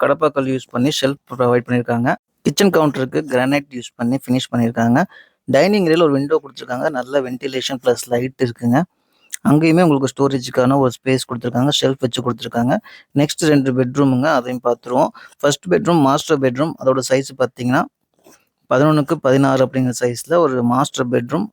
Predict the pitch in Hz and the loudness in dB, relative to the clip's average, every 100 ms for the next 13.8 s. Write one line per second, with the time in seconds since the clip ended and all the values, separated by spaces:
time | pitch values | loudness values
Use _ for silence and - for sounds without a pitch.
0 | - 131 - 165 - 135 143 - 143 135 | -12 -8 -2 -2 0 0 0 -2 0 2
1 | 131 127 123 123 123 127 165 - _ _ | 2 2 0 0 -2 0 -2 -6 _ _
2 | _ _ _ - 143 - - 185 - 151 | _ _ _ -2 0 0 -2 -2 2 0
3 | 151 151 139 131 147 160 131 139 143 135 | 2 -2 0 0 0 0 0 0 -2 -4
4 | 131 131 127 127 127 123 127 123 131 127 | -4 -4 -4 -2 0 -2 -4 -4 -2 0
5 | 123 120 - 233 175 185 - - - _ | 0 -4 -8 -2 -2 -2 -6 -20 -20 _
6 | _ - _ - 160 190 185 160 160 143 | _ -20 _ -4 0 2 2 2 2 2
7 | 135 139 135 135 139 170 170 127 147 147 | 2 0 0 -6 -4 -6 -2 -2 0 -2
8 | 135 - 117 - - - _ _ _ 127 | -4 -4 -6 -2 -2 -2 _ _ _ 0
9 | 123 156 143 131 120 139 - 123 131 131 | 2 4 4 0 -2 -8 -4 -2 0 2
10 | 127 - 127 120 135 196 _ _ _ - | 0 0 0 2 0 -2 _ _ _ -10
11 | 123 147 147 131 135 147 139 131 131 127 | -2 -2 2 0 2 0 0 2 0 -2
12 | 123 165 - _ _ 131 147 160 180 139 | -6 -6 -10 _ _ -2 2 2 2 2
13 | - 185 156 139 131 135 131 123 | 0 -2 0 0 -2 -2 0 0